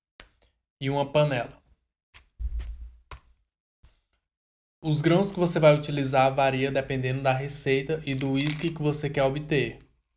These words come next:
Alguns uísques são feitos a partir de milho, outros são feitos de cevada, aveia,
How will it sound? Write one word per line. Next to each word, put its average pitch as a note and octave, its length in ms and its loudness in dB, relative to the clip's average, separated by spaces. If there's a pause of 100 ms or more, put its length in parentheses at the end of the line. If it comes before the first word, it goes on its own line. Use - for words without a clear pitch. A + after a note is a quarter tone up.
(1080)
Alguns D3 380 2
uísques E3+ 380 6
são D#3 200 0
feitos D3+ 600 -2
a C#3 80 2
partir C#3+ 420 0
de D3 420 -2 (120)
milho, C#3+ 680 0
outros D3 400 0
são D3 180 0
feitos C3+ 320 -2
de B2+ 140 -6
cevada, C#3 880 0 (380)
aveia, C#3 720 2